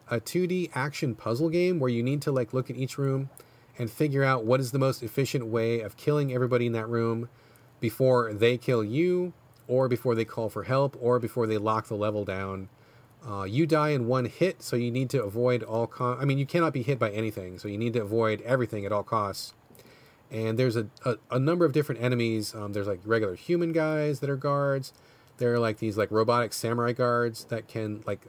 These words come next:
uh, launch themselves at you from across the room. Really annoying. Um, there are some machine gun guys. I mean, there's, there's a, a wealth of different enemy types. Um, and it's all just about figuring out what is the best thing to do at each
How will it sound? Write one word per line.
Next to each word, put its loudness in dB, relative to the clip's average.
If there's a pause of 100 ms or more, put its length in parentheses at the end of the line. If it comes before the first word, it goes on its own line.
uh, -10
launch 2
themselves 2
at 2
you -2
from -8
across -6
the -10
room. -2 (560)
Really 0
annoying. -6 (160)
Um, -6
there 4
are 2
some -4
machine -2
gun 0
guys. 0
I 2
mean, 4
there's, 0
there's 2
a, 0 (200)
a 0
wealth 4
of 0
different -2
enemy 0
types. -6 (800)
Um, -2
and 4
it's 0
all 2
just -4
about 2 (520)
figuring 2
out 0
what 2
is -2
the -4
best 0
thing -2
to -2
do 0 (680)
at 0 (440)
each -2